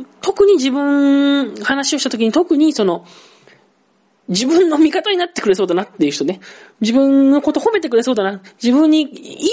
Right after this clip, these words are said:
い感情を持ってそうだなっていう人に、ぜひですね、「今のプレゼン、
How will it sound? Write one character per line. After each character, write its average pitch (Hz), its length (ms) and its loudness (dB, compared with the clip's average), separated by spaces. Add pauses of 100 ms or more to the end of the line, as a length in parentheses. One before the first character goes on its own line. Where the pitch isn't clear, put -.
(100)
い - 40 -12
感 277 200 -6
情 254 120 -2
を - 20 0
持 254 120 2
っ 254 40 -10
て - 80 -8
そ 226 120 2
う - 20 0
だ 202 80 0
な 214 60 0
っ 208 40 -12
て 220 80 0
い 220 40 4
う - 20 2
人 262 160 -2
に、 277 180 2
ぜ 254 160 2
ひ 220 140 -6
で 151 100 -2
す 170 120 -6
ね、 147 140 -2 (720)
「今 254 200 0
の 202 100 -2
プ 190 80 -4
レ 180 120 0
ゼ 170 160 -2
ン、 160 160 -8